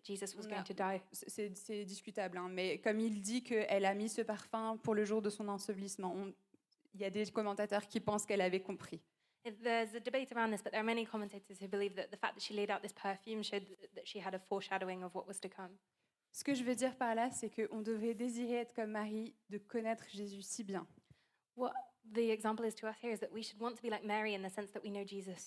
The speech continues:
Speaker 1: so well.
Speaker 2: Le connaître si bien qu'on sache qu'il est digne de tout honneur, qu'il est digne qu'on verse tout ce parfum à ses pieds.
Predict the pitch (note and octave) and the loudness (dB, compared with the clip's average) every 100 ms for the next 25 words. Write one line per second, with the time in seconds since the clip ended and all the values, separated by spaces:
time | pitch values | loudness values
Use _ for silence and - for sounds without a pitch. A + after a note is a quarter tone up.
0 | - G3 F#3+ F3+ F3 _ _ _ _ _ | -6 -4 -2 -4 -8 _ _ _ _ _
1 | - A3 A#3+ B3 C4 - D#4 C4 C4 C#4 | -4 0 2 2 2 2 4 4 4 4
2 | C4 - B3+ A3 - C4+ C4+ - - - | 0 -4 -4 -4 0 2 2 -2 -8 -8
3 | A3+ A3 G#3 G3+ C#4 C4 A3+ A3 B3 B3 | -4 -4 -4 0 4 6 6 4 2 2
4 | A3+ G#3 G3+ - A3+ G#3+ G#3+ B3+ A#3 A#3 | 4 2 0 -2 0 0 0 0 0 -2
5 | G3+ A3+ - - B3 - A3 G#3+ - G#3 | 2 2 0 -8 -8 0 0 0 -2 -2
6 | G3 G#3 - - | -2 -4 -4 -6